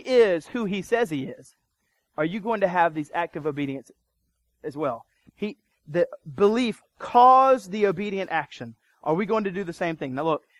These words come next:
"And they went to the Gal-, they went to Galilee to the mountain to which Jesus had directed them. And when they saw him, they saw Christ, they worshiped him, but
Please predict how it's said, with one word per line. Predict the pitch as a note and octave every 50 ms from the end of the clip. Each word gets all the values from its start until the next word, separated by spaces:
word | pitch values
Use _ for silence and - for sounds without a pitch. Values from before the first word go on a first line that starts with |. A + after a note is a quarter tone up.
| _ _ _
"And | - C#3+
they | D3
went | D#3+ G#3 A3 -
to | B3 A3
the | G#3 G3
Gal-, | G3 G3+ F#3 G3 F#3+ - -
they | D#3 D#3 E3
went | G3+ G#3+ -
to | G#3
Galilee | F3 G3 F#3 F3+ F3+ F#3 F#3
to | E3+ - D#3
the | D#3
mountain | D#3+ D#3+ E3+ E3
to | E3
which | E3 D3+ - C3
Jesus | B2 D3+ F3+ F#3+ E3 F3+ - -
had | F#3 F#3
directed | E3+ E3+ D#3 C#3 C3 - D3 C3+
them. | C3 B2+ B2+ C3+ C#3 _ _ _ _ _ _
And | - D3
when | D3
they | D3 D3+
saw | D3 - - - B3 A#3 B3 B3+ C4
him, | A3 D#3+ D3+ C3 C#3
they | D3 D3
saw | - F#3+ F3+ G#3+
Christ, | - - F3+ D3 C#3+ D3 D3 - _ _ _ _ _
they | - D3 D3+ D#3+
worshiped | D3 D#3 G3 A#3 A#3+ A3+ - G#3+ - - -
him, | D3+ C3+ C3 C3+ C3+ - _ _ _ _ _ - C3
but | - C4 B3+ G#3 F3+ - - -